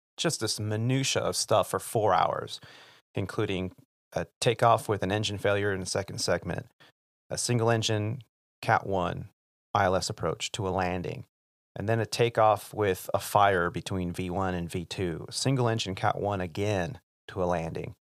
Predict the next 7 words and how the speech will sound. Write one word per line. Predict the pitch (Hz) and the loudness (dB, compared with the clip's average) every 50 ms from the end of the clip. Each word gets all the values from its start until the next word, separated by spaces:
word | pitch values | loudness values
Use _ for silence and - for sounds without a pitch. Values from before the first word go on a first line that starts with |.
| _ - - - _ _ _ _ - | _ -20 -20 -20 _ _ _ _ 2
gusty | - 120 127 - - 127 | 2 4 4 2 0 -2
winds | 113 117 117 113 - | 0 0 0 -2 -2
takeoff | - - 117 113 - 101 92 90 - | -2 -2 0 4 4 4 4 2 0
with | 95 - | -2 0
electrical | 95 98 123 139 139 - 139 - 127 113 | 2 4 4 4 4 0 0 2 2 2
emergency, | 117 107 110 113 117 110 104 95 - - 87 | 4 4 4 2 2 2 0 -4 -4 -6 -2
electrical | 82 85 98 - - - - 104 104 104 98 | 0 0 0 0 -2 -6 -4 -4 -2 -2 -4